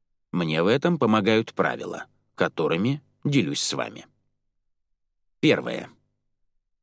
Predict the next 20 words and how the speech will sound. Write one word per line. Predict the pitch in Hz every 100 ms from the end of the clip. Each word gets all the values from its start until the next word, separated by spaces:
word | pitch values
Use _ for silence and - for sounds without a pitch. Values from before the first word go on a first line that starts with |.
| _
Всегда | - - 104 78 69 95 135
выбирайте | 123 98 90 95 - 95 92 -
правду. | - 92 87 - - - _ _ _ _ _ _ _ _ _ _ _ _ -
Часто | - 202 -
мы | 120 147
попадаем | 135 131 127 127 120
в | -
ситуации, | - 107 143 180 - 92
где | 87 127
очень | 160 143 117
сложно | - 110 143 117
оставаться | 95 - 82 85 -
честными. | - - 80 - - - - _ _ _ _ _ _ _
И | 117
мы | 117 113
предпочитаем | 98 - 90 - - 117 123 117
обманывать | 107 92 98 95 92 95
себя | - - 80 85 82
и |
других, | 80 87 113 151 - -